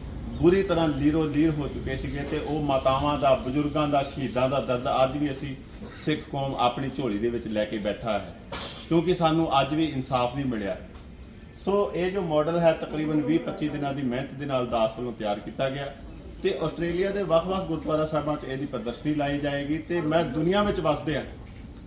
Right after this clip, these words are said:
ਸਮੂਹ ਸੰਗਤਾਂ ਅੱਗੇ ਵੀ ਬੇਨਤੀ ਕਰਦਾ ਹਾਂ ਕਿ ਇਸ ਤਰ੍ਹਾਂ ਦੇ ਧਾਰਮਿਕ ਸਥਾਨਾਂ ਦੇ ਮਾਡਲ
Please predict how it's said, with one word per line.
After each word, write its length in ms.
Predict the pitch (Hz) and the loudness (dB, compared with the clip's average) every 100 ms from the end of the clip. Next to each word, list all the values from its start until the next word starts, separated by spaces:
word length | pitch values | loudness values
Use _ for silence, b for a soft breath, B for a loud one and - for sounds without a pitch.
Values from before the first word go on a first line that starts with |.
| - | -4
ਸਮੂਹ 200 | 175 208 | 0 0
ਸੰਗਤਾਂ 400 | 202 165 160 156 | 0 0 2 2
ਅੱਗੇ 160 | 147 151 | 2 0
ਵੀ 120 | 147 | 0
ਬੇਨਤੀ 360 | 135 131 131 135 | 0 -2 -2 -2
ਕਰਦਾ 320 | 131 120 135 | 0 0 0
ਹਾਂ 120 | 160 | 0
ਕਿ 160 | 156 165 | -2 -2
ਇਸ 100 | - | -2
ਤਰ੍ਹਾਂ 220 | 151 151 | -2 -2
ਦੇ 60 | |
ਧਾਰਮਿਕ 460 | 156 151 123 117 147 | 2 4 4 4 -2
ਸਥਾਨਾਂ 320 | - 143 143 | -2 0 0
ਦੇ 100 | 143 | 0
ਮਾਡਲ 360 | 135 135 147 | 0 0 0